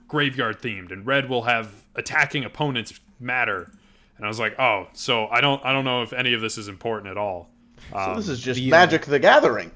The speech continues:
Speaker 2: Right.
Speaker 1: Right. So
Speaker 2: Nice.
Speaker 1: there was,
Speaker 2: <laughs>
Speaker 1: there were certain elements where you're like, "I don't know if this needed to be an hour." Uh, some of this could have been an email, but on the whole, it was, it was well put together, and it, it gave a lot of, um, explanation that I hope to kind of add to while we talk about some of these cards.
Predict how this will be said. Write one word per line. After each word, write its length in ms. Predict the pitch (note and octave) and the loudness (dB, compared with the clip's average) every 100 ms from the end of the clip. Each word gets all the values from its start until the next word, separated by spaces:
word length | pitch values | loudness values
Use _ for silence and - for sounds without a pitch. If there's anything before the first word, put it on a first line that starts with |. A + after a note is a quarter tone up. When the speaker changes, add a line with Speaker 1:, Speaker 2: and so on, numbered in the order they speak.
| - - | -20 -8
Speaker 2:
Right. 300 | B2+ D#3 D3 | 4 6 6
Speaker 1:
Right. 100 | A#2 | 4
So 300 | B2 D3+ F#3 | 6 8 10
Speaker 2:
Nice. 100 | F3+ | 8
Speaker 1:
there 140 | G3 G3 | 8 8
was, 200 | A3+ G#3 | 8 6
Speaker 2:
<laughs> 0 | |
Speaker 1:
there 120 | F#3 | 6
were 80 | F#3 | 4
certain 280 | C4+ C4 | 2 0
elements 380 | F#3+ F#3+ E3+ D3 | 2 4 2 0
where 80 | D#3 | 2
you're 100 | D3+ | 4
like, 220 | C#3 C3+ | 4 4
"I 80 | D3 | 2
don't 80 | F#3 | 2
know 80 | E3+ | 2
if 80 | |
this 160 | D3+ C3+ | -2 -4
needed 240 | D3+ D3+ | -2 0
to 60 | C#3 | 0
be 160 | C3+ A#2+ | 2 2
an 80 | |
hour." 420 | A2+ C#3+ D#3 F3+ - | 4 6 4 2 -2
Uh, 240 | B2+ A#2 A2 | 0 0 2
some 220 | - C#3+ | 0 -2
of 60 | D3 | -2
this 120 | C#3 | -2
could 140 | D3 | -2
have 80 | C3 | 0
been 100 | C3+ | -2
an 100 | A#2+ | -2
email, 520 | B2 C#3+ D3 D3+ D3 _ _ - _ A#2 - | -4 -2 -2 -2 -6 _ _ -20 _ -12 2
but 320 | C3+ B2+ - - | 4 4 2 -2
on 220 | C#3+ E3+ | 0 2
the 100 | D3+ | 2
whole, 300 | C3+ C#3 B2+ | 2 2 2
it 80 | A#2 | 0
was, 260 | A#2 A2 A2 | -2 -4 -6
it 80 | |
was 100 | A#2 | -10
well 220 | A2+ C3 C3 | -2 0 0
put 160 | C3 | -4
together, 320 | A#2+ A#2 A2 | -4 -2 0
and 80 | G#2+ | -2
it, 180 | G#2 - | -4 -6
it 140 | A2+ | -6
gave 240 | G#2 B2 A#2 | -2 -2 -2
a 60 | |
lot 320 | A2 G#2+ G#2 G#2+ | -4 -2 -2 -2
of, 400 | G2+ G2 G#2 G#2 | -6 -10 -12 -6
um, 500 | G2+ G2 F#2+ F#2 F2+ _ _ - | -4 -4 -8 -14 -18 _ _ -4
explanation 600 | D3 - C#3+ C3 C3 A#2 | -4 -2 -2 0 0 -2
that 100 | G2 | 0
I 60 | G2 | 0
hope 180 | G#2+ | -2
to 80 | - | -6
kind 160 | A2 G#2 | -4 -4
of 80 | G#2+ | -2
add 320 | A2 G#2+ G#2 | 0 2 0
to 200 | A2 G2 | -8 -8
while 180 | G2 F#2 | -6 -6
we 140 | F#2+ | -8
talk 220 | G#2+ F#2+ | -8 -8
about 180 | G2+ F2 | -10 -14
some 80 | G2 | -14
of 60 | F2 | -16
these 100 | E2+ | -16
cards. 340 | F#2+ F2 E2 | -14 -14 -18